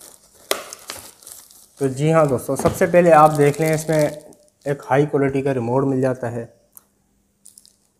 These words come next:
ठीक है जी, ये मीडिया स्टार का अच्छी quality का remote है और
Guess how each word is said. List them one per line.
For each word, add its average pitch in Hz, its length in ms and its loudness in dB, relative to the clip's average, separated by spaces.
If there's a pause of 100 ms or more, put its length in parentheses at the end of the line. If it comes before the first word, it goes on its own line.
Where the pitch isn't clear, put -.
(500)
ठीक 123 180 -10
है 123 60 -2
जी, 123 140 -6
ये 127 140 0
मीडिया 123 280 -2
स्टार 123 200 -6
का 120 100 -4
अच्छी 120 240 -8
quality 120 280 -6
का 120 100 -2
remote 117 340 -6
है 135 200 -6 (520)
और 110 800 -4